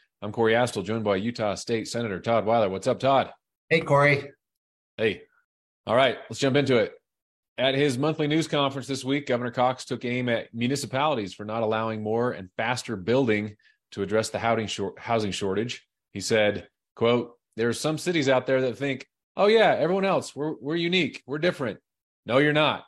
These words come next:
Speaker 1: You're not unique and you're not different. You have to find more supply and you have to do it quicker." So he called for higher density, saying,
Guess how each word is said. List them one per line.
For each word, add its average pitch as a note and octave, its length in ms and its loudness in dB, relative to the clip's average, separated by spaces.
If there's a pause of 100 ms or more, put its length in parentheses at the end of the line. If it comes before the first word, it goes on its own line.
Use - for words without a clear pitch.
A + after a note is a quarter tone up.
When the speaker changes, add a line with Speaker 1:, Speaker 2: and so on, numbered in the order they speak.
Speaker 1:
You're A#2 120 -8
not C#3+ 220 0
unique A2+ 320 -4
and G2+ 80 -12
you're A#2 100 -2
not C#3 220 0
different. G2 320 -2 (460)
You G#2 120 -6
have C3+ 100 0
to C3 80 -10
find C3+ 240 -2
more C3 140 -2
supply C3 420 0
and A#2 100 -4
you A2 60 -6
have A#2+ 160 -4
to A#2+ 60 -14
do A#2+ 120 -2
it A2+ 100 -6
quicker." F#2+ 360 -2 (840)
So - 120 -18
he G#2 120 -6
called A#2+ 340 2
for G#2 100 0
higher A2+ 240 2
density, A2+ 400 -4
saying, G#2+ 480 -4